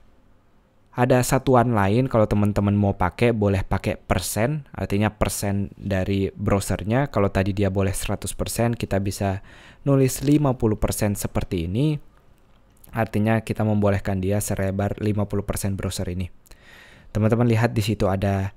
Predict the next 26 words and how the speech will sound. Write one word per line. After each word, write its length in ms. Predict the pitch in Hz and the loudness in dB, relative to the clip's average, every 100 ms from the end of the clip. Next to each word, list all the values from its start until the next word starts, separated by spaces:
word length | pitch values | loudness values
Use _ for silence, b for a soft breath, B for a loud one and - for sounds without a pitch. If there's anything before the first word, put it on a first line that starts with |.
| - | -6
jarak 480 | 107 104 104 - - | 2 2 2 -4 -2
ke 80 | 110 | 0
bawah 400 | 95 90 117 123 | 0 0 0 0
karena 280 | 98 101 104 | -2 -2 -2
kita 200 | - 110 | 0 0
menggunakan 720 | 107 98 92 95 113 110 107 | 0 0 -2 -2 0 -2 -2
tag 200 | - 101 - | -4 -6 -2
B 80 | 101 | -2
R 280 | 90 107 - | 0 -2 -2
atau 240 | 101 98 | -2 0
break 240 | 95 107 - | 0 0 -2
di 120 | 98 | -6
sini. 220 | 92 92 92 B B B B B | -4 -8 -10 B B B B B
Kalau 320 | - 101 101 | 0 2 2
tag 240 | - 101 - | 0 -6 -4
breaknya 480 | 101 104 - 101 95 | -2 -2 -2 -6 -4
kita 200 | 101 98 | -4 -4
hilangkan, 760 | 95 92 87 90 120 127 131 - B B B | -4 -4 -4 -2 2 4 2 -6 B B B
kita 280 | 107 107 104 | -2 0 0
akan 200 | 101 92 | -2 0
lihat 280 | 101 107 - | 0 -2 -2
dia 520 | 98 98 104 101 - - | 0 2 2 0 -4 -4
masih 640 | 98 92 - 110 104 - - - | -4 -4 -4 -4 -4 -8 -18 -6
bisa 320 | 104 - 104 | -4 -2 -2
selebar 480 | 101 104 95 95 95 | -2 -2 -2 -2 -2
ini. 240 | 92 90 | -4 -8